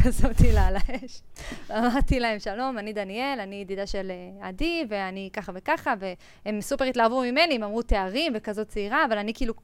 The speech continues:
כל מה שניסיתי לעשות זה להקשיב להם ופחות לדבר על עצמי. אה, ואז נגמר כל האירוע הזה, וכאילו, ישבתי עם עדי, ואמרתי לו, "וואי, עדי, כאילו, הם אנשים אחלה, מאוד מאוד נחמדים, אבל אני מרגישה שגם אנחנו יכולים לעשות את זה", והוא צחק לי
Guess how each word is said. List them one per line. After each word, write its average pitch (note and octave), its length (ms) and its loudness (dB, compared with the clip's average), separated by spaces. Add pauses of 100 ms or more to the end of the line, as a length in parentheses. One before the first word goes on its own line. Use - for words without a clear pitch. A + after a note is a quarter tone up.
(100)
כל C4+ 120 -6
מה C4+ 100 -4
שניסיתי B3+ 520 -6
לעשות A#3+ 300 -4
זה A#3 80 -6
להקשיב G#3 360 -6
להם B3+ 260 0
ופחות - 260 -6
לדבר G#3+ 260 0
על F3+ 160 -8
עצמי. F#3 280 -16 (640)
אה, G3 40 -6 (300)
ואז C4 200 2
נגמר D#4+ 340 4
כל D4+ 180 4
האירוע A#3 880 2
הזה, F#3+ 380 -6 (800)
וכאילו, G#3+ 720 -2 (260)
ישבתי C#4+ 360 -2
עם C4 100 -2
עדי, G3+ 320 -4
ואמרתי G3+ 320 -6
לו, A#3+ 80 -4
"וואי, D4 180 -2
עדי, G3 200 -4
כאילו, F#3 440 -8 (200)
הם G3+ 120 -6
אנשים C#4 320 -4
אחלה, G3 380 -2
מאוד F#3+ 220 -6
מאוד C#4+ 160 -2
נחמדים, G3+ 480 -6
אבל F#3 160 -10
אני F#3 180 -10
מרגישה G3+ 340 -8
שגם F#3 240 -6
אנחנו D4+ 240 -2
יכולים A#3+ 300 0
לעשות G3 320 -6
את F#3+ 100 -8
זה", F#3 120 -6
והוא F#3 180 -10
צחק - 460 -10
לי C4 200 -8